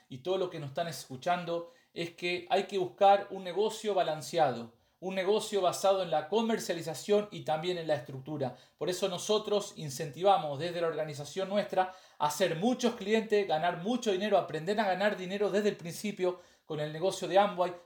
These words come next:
pero también estar conectado al sistema de formación empresarial. Creo que va a ser un negocio balanceado de cincuenta y cincuenta entre estructura y venta para tener un negocio sano a largo plazo.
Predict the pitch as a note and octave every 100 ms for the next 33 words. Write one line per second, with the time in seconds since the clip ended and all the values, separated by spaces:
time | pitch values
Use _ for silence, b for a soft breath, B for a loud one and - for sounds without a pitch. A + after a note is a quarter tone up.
0 | - E3 E3 F3+ G#3 A#3+ A3 A3+ A3 G3+
1 | F3+ E3+ G#3 G3+ F#3+ - G3+ F#3+ E3+ D#3+
2 | D3+ D3 E3+ D#3+ C#3 C#3 C#3 C#3+ C3 A#2
3 | B B F3+ G3 G3 G3+ G3 G#3 G#3 -
4 | G3+ G3 F#3+ G#3+ G#3+ F3+ E3 D#3+ - E3+
5 | D3 C#3+ D#3+ D#3 G#3+ G#3+ G3 F3 D#3 C#3+
6 | C3 B2 B B B D#3+ E3 F#3 E3+ -
7 | F3+ E3+ C4 C4 C4 C4+ _ _ E3 G#3+
8 | B3 A#3 A#3 A#3+ - - D3+ D3+ E3 F#3
9 | G3+ - G#3 G3+ G3 G#3+ - E3+ - A#3
10 | A#3 A#3 A#3 - - D3 D3+ D3 C3 A#2+
11 | A#2 C3